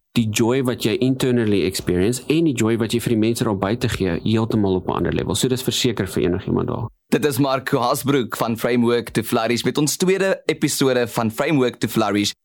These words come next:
Speaker 2: bou 'n doelgerigte en vreugdevervulde lewe. Marco, as iemand nou luister en hulle wil in kontak tree met julle, hoe kan hulle maak?
Speaker 1: Hulle kan op ons webtuiste gaan. Daar het ons blogposts en inligting en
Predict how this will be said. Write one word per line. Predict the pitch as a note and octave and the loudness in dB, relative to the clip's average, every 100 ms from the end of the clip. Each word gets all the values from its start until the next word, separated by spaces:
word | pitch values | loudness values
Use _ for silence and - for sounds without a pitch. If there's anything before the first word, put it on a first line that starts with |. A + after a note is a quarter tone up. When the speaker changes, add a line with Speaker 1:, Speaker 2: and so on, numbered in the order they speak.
| _ - | _ -2
Speaker 2:
bou | A#2 D3 - | 0 0 0
'n | A#2 | 0
doelgerigte | B2 A#2+ A#2+ A#2 - A#2+ | 0 0 -2 -2 -2 -4
en | - G#2+ | 0 0
vreugdevervulde | A2 - A#2+ A2+ A#2 A2 - - A#2 - G2+ G2+ | 0 0 -2 0 0 0 -2 -6 -4 0 0 0
lewe. | G2+ F#2+ G2 - _ _ - | 0 0 0 -4 _ _ -2
Marco, | C#3+ D3 | -2 0
as | E3+ - | 0 0
iemand | F3+ D#3 | -2 0
nou | C#3 | 0
luister | C#3 C3+ - C3 | 2 0 0 0
en | |
hulle | B2+ B2 | 2 2
wil | B2+ | 0
in | A#2+ | 0
kontak | C#3 B2+ B2 | 0 -2 -2
tree | B2 A2 | 0 0
met | G2+ | 0
julle, | G2 D2+ | 0 0
hoe | F#2+ | 0
kan | A2+ | 0
hulle | F#2+ G2+ | 0 0
maak? | F2+ - - - _ _ - | 0 -2 -8 -20 _ _ -4
Speaker 1:
Hulle | D#3 C3 C3 | 0 0 0
kan | C#3 B2 B2 A#2+ - | 0 2 2 2 0
op | A#2 - | -2 2
ons | A2+ G#2+ - | 2 0 0
webtuiste | F2+ B2 B2+ C#3+ - C#3+ | 0 -2 -2 -2 -2 -2
gaan. | E3 F3+ F3 _ _ - | 0 -2 -2 _ _ -2
Daar | G#2 A2 A#2 | 0 2 0
het | A2+ | 2
ons | A2+ G2 | 0 0
blogposts | - A2 - A#2+ A2+ | 0 -2 0 -2 0
en | G2+ - | 0 2
inligting | A#2 A2+ - A2+ G#2+ | 0 0 0 0 0
en | - | 0